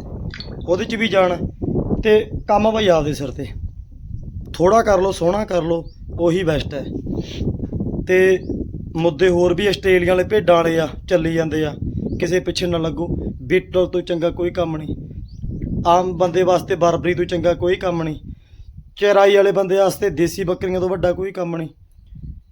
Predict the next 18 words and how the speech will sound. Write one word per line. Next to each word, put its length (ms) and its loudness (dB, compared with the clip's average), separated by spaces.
ਜਿਹੜਾ, 460 4
ਜਿਹੜਾ 260 4
ਜਮੇ 300 4
ਹੀ 60 2
ਕਹਿੰਦਾ 220 2
ਵੀ 120 0
ਸਾਡੇ 300 0
ਬਹਿਣ 220 4
ਨੂੰ 120 0
ਵੀ 100 -4
ਥਾਂ 260 0
ਨਹੀਂ, 100 -2
ਸਾਡੇ 280 0
ਹੋਰ 180 0
ਕੁਛ 160 -4
ਨਹੀਂ, 120 -4
ਉਹਨਾਂ 160 2
ਦੇ 180 0